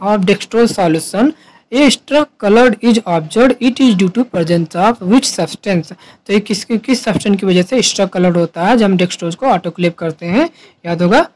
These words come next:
आप लोग experiment किए होंगे lab में, तो बताइए उस कौन सा compound बनता है? तो right answer बताइए, हमारा बनता है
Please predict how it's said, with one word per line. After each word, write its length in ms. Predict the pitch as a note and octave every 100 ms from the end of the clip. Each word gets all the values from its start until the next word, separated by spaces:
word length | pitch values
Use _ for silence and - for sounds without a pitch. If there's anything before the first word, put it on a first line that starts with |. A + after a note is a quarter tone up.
| _ F#3
आप 120 | F#3
लोग 120 | F#3
experiment 440 | F3+ - F#3 F#3+ F#3
किए 160 | F#3 G3+
होंगे 220 | G#3+ A3
lab 220 | A3+ A3
में, 180 | A#3+ F4 - _
तो 60 | F#3+
बताइए 440 | F#3 F#3 F#3 A#3+
उस 200 | D#4 G3 - -
कौन 160 | G3
सा 120 | G3
compound 460 | G#3 G#3 G3+ G#3 G#3+
बनता 280 | G#3 G#3 A3
है? 200 | B3 D#4+
तो 180 | - F#3+
right 240 | F3+ F#3+
answer 160 | F#3+ G#3
बताइए, 400 | G3 G3+ G3+ C#4+
हमारा 320 | G#3 F3+ F#3+
बनता 340 | F3+ E3 F3
है 160 | G3+